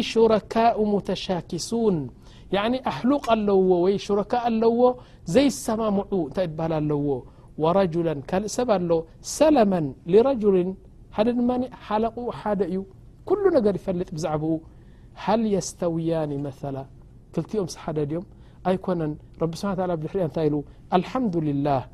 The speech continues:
በል አክተሩሁም ላ ያዕለሙን።" ምስጋና የብፅሓዮ ንጎይታ። መን ጎይታ? ንርእሱ እኮ እዩ ዝመድሕ ዘሎ ረቢ። ስለዚ ክልቲኦም ሓደ ይኮኑን። "ሓደ ረቢ ሒዝኩም ሱቕ ዘይትብሉ" እዩ ዝብል ዘሎ። ጠይብ፣ ብ-፣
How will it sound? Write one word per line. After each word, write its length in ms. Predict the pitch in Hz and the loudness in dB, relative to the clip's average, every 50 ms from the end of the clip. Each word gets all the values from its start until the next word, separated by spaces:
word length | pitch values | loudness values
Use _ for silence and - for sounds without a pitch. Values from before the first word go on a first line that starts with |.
| - - | -20 -10
በል 200 | - - 151 151 | -4 -2 -2 -2
አክተሩሁም 520 | 151 170 - - - - 143 139 131 139 135 | -2 -4 -6 -8 -10 -8 -8 -6 -6 -6 -6
ላ 80 | 131 135 131 | -6 -6 -6
ያዕለሙን።" 460 | 127 - - 139 127 120 123 120 107 - - - - - - - - - | -8 -8 -10 -10 -8 -8 -10 -10 -12 -16 -20 -20 -20 -20 -20 -20 -20 -16
ምስጋና 380 | - - - - 151 170 180 190 | -12 -12 -10 -4 -2 -2 0 0
የብፅሓዮ 420 | 202 190 175 - - 175 - 170 156 151 | 0 -2 -4 -6 -10 -10 -8 -6 -4 -4
ንጎይታ። 360 | 151 139 143 147 135 - 151 135 127 - - - | -4 -4 -4 -4 -6 -6 -6 -10 -10 -12 -14 -8
መን 200 | 165 170 208 247 | -2 0 2 4
ጎይታ? 240 | 226 202 185 160 - 165 151 143 - - | 6 6 4 4 2 -2 -6 -8 -8 -6
ንርእሱ 300 | - 180 185 233 208 - | -4 -2 -2 -2 -4 -6
እኮ 120 | 226 - | -4 -4
እዩ 100 | 190 165 | -4 -2
ዝመድሕ 300 | 156 160 160 147 135 147 - | -2 -4 -4 -6 -6 -10 -8
ዘሎ 200 | 143 151 147 147 151 | -6 -4 -4 -4 -4
ረቢ። 240 | 143 147 135 131 131 123 - - - - - - - - | -4 -6 -6 -8 -10 -12 -12 -16 -20 -20 -20 -20 -20 -20
ስለዚ 340 | - - 165 170 185 185 190 226 269 - - - - - - - - | -8 -4 0 0 0 2 2 0 -2 -2 -6 -12 -20 -20 -20 -18 -12
ክልቲኦም 400 | - 180 160 - - 196 175 147 | -10 -10 -8 -6 -6 -6 -6 -6
ሓደ 220 | - - 156 143 143 | -8 -8 -6 -6 -6
ይኮኑን። 400 | 131 127 - - 131 131 131 123 | -6 -6 -8 -10 -8 -8 -8 -10
"ሓደ 280 | 113 - - - 220 185 208 | -10 -10 -8 -4 -2 -2 0
ረቢ 320 | 196 202 202 180 165 165 180 214 226 220 | 0 -2 -2 -4 -4 -6 -4 -4 -4 -6
ሒዝኩም 400 | - - 185 - - - 180 165 | -6 -8 -8 -8 -8 -8 -8 -8
ሱቕ 160 | 143 - - - | -8 -10 -10 -8
ዘይትብሉ" 440 | 147 147 135 131 - 135 127 127 127 127 127 127 127 | -6 -6 -6 -6 -8 -10 -8 -8 -8 -8 -8 -8 -8
እዩ 140 | 135 160 214 | -6 -4 -2
ዝብል 220 | 202 196 165 156 147 | 0 0 0 0 -2
ዘሎ። 180 | 143 139 127 127 117 - - - - - - - - - - - | -2 -4 -4 -6 -8 -8 -14 -20 -20 -20 -20 -20 -20 -20 -4 2
ጠይብ፣ 280 | - 185 180 160 131 - 113 - - - - - - - - - - - - - - - - - - - - - - - - - | 4 4 4 4 2 -2 -8 -18 -20 -20 -20 -20 -20 -20 -20 -20 -20 -20 -20 -20 -20 -20 -20 -20 -20 -20 -20 -20 -20 -20 -16 -10
ብ-፣ 180 | - 165 - | -8 -8 -6